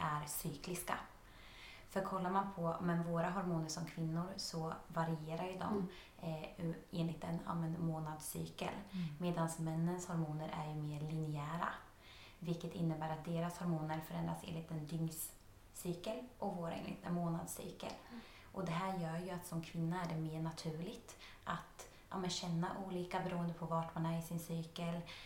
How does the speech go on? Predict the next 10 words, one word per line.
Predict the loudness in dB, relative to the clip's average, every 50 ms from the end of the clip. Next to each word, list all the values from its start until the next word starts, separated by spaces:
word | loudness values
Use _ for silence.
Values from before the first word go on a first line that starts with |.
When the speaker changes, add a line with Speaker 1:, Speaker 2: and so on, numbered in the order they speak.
| -12 -4 0
Speaker 1:
att | 0 0 0 0 -6
kroppen | -6 -4 -4 -4 -4 -4 -2 -2 0
känns | 0 0 0 -2 -2 -2
annorlunda, | -2 0 0 0 0 2 2 2 2 2 2 2 0 0 -2 -6 -10 -14 -12 -6
att | -4 -2 -2 -2 -2 0
man | 2 4 4 4 4 2 0 -2
har, | -2 -2 -2 -2 0 0 0 0 0 2
ja, | 4
men | 4 4 4
olika | 4 0 -2 -2 -2 -4 -2 -2 0 0